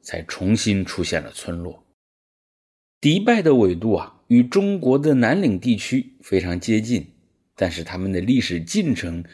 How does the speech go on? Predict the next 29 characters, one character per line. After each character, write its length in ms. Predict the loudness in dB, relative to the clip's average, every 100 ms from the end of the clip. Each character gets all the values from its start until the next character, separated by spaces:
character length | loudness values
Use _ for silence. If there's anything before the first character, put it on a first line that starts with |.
| -20 _
却 200 | -2 -2
迥 340 | 0 -4 -4
然 240 | -6 -8 -6
不 80 | -6
同， 340 | -8 -10 -10 -12 _ _ _ -6
这 100 | -4
是 140 | -2
为 180 | 0 0
什 160 | 0 -12
么 80 | -20
呢？ 100 | -20 _ _ _ _ _ _ _ _ _ _ _ _ _
大 120 | 2
家 120 | 4
都 120 | 4
知 160 | 4 4
道， 280 | 2 0 _ _ _ _ _
历 180 | 2 4
史 220 | 4 4
学 240 | 6 4
家 400 | 4 2 4 2
总 200 | 2 0
是 160 | 2 0
琢 160 | 0
磨 140 | -2 -2
过 220 | 2 2
去 200 | 2 -2
的 80 | -2
事 200 | -4 -8
情， 180 | -12